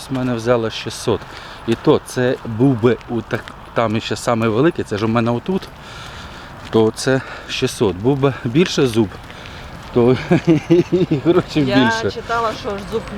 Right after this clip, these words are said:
Speaker 2: мудрості вісімсот, от вісімсот, вісімсот. Так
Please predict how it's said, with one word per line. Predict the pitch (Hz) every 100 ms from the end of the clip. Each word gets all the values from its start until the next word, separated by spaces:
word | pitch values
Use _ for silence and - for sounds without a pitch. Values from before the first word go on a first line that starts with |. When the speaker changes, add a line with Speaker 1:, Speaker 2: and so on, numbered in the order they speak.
| 220
Speaker 2:
мудрості | 254 247 233 -
вісімсот, | 190 220 - 226 - -
от | 220 208
вісімсот, | 220 - - - 220 208 - - 190 160 139 180 170
вісімсот. | 190 - - 185 185 - -
Так | 214